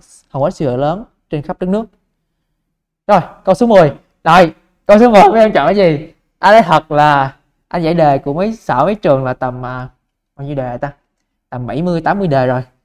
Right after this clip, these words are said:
À, bảy mươi, tám mươi đề. Thì đây là cái, cái đề đầu tiên mà nó ra kiểu này luôn nè.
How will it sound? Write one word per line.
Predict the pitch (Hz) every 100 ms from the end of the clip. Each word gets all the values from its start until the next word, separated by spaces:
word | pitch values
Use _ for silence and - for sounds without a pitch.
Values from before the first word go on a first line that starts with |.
| _ _ _ _ _ _ _ _ -
À, | 151 147 147 147
bảy | 139 151
mươi, | 175
tám | 175
mươi | 196
đề. | 160 131 - _ _ 240 220 _
Thì | 165 165 160 160 - - _ _ -
đây | 190 214
là | 196 180 156 151 151
cái, | 220
cái | 240
đề | 214 170
đầu | 165 165
tiên | 165 185 180
mà |
nó | 170
ra | 190
kiểu | 175 185
này | 165
luôn | 160
nè. | 165